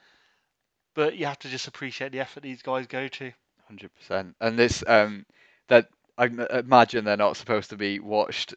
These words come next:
Speaker 2: sequentially. It's like <laughs> you, you're skipping out a big chunk where there's, like, time between ladder matches. So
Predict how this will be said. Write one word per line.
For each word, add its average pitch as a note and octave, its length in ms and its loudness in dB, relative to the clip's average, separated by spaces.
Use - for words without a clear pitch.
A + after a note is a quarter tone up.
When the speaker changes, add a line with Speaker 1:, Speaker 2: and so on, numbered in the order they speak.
Speaker 2:
sequentially. G2+ 720 -2
It's - 120 -6
like A2+ 300 2
<laughs> - 120 -20
you, B2+ 140 -2
you're C3+ 160 6
skipping - 380 4
out A2+ 160 8
a A#2 80 -4
big A2+ 240 2
chunk A2+ 480 2
where G#2+ 240 6
there's, G#2+ 380 2
like, G2+ 360 -6
time A2 320 2
between G#2+ 400 -6
ladder F#2+ 200 2
matches. F#2+ 440 -6
So F#2+ 340 -2